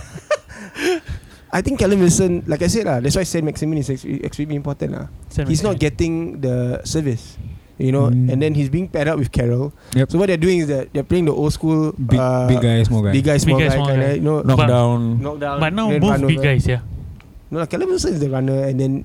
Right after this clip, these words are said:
Speaker 2: Yeah, yeah,
Speaker 1: uh,
Speaker 2: but he's
Speaker 4: Carroll's
Speaker 1: and the,
Speaker 4: the
Speaker 1: the
Speaker 4: guy
Speaker 1: hit,
Speaker 4: who's
Speaker 1: the,
Speaker 4: supposed to win
Speaker 1: yeah.
Speaker 4: area battles, ah.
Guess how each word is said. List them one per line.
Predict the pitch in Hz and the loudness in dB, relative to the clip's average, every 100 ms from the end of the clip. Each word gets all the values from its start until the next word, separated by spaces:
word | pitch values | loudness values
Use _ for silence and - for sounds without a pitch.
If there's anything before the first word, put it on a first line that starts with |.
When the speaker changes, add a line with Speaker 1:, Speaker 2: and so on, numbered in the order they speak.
| - | -6
Speaker 2:
Yeah, | 139 | -4
yeah, | |
Speaker 1:
uh, | 131 135 139 139 | -2 -2 -2 -4
Speaker 2:
but | 120 | -6
he's | 117 113 | -6 2
Speaker 4:
Carroll's | 135 139 139 | 4 4 4
Speaker 1:
and | 120 | 4
the, | 110 | 4
Speaker 4:
the | 104 98 | 2 0
Speaker 1:
the | 95 | 0
Speaker 4:
guy | 113 | 0
Speaker 1:
hit, | 113 | 2
Speaker 4:
who's | 110 104 | 2 0
Speaker 1:
the, | - | 0
Speaker 4:
supposed | 113 | 0
to | 117 | 0
win | 113 110 | 0 2
Speaker 1:
yeah. | |
Speaker 4:
area | 110 110 | 2 2
battles, | 104 104 104 95 | 0 0 0 0
ah. | 98 | -4